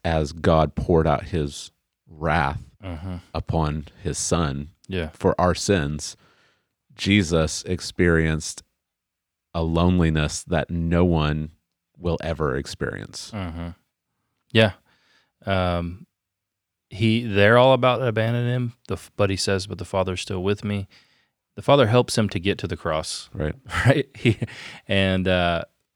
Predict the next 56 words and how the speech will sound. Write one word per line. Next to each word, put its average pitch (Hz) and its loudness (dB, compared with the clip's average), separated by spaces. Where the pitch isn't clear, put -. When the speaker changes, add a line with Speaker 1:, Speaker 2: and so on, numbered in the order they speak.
Speaker 2:
but 98 -6
when 92 -2
he 92 0
gets 98 0
there, 85 -4
and 92 -6
he 87 -4
literally 90 -2
ta-, 107 -8
takes 113 -4
our 95 -2
sin 110 -8
upon 87 -8
himself, 82 -6
Speaker 1:
Yeah. 71 -4
Speaker 2:
and 87 -6
the 90 -8
Father 87 -2
turns 95 -4
his, - -12
his 98 -8
face, 107 -4
he, 87 -10
he 98 -6
Speaker 1:
But - 0
Speaker 2:
exper-, 123 4
well, 139 2
he 135 2
goes 147 4
from 123 0
experiencing 110 -2
the 92 -2
eternal 123 -2
love. 85 -2
Speaker 1:
Right. 87 4
Speaker 2:
We 127 4
don't 123 4
know, 95 -2
I - -8
mean, 95 -4
we 107 0
know 104 0
what 82 -6
love 87 -2
is 80 -8
now, 87 -4
but 90 -10
think 127 -4
of 92 -4
eternal 95 -4
love. 69 -10
Speaker 1:
He, 123 4
he's 107 2
known 107 6
nothing 92 4
but 78 4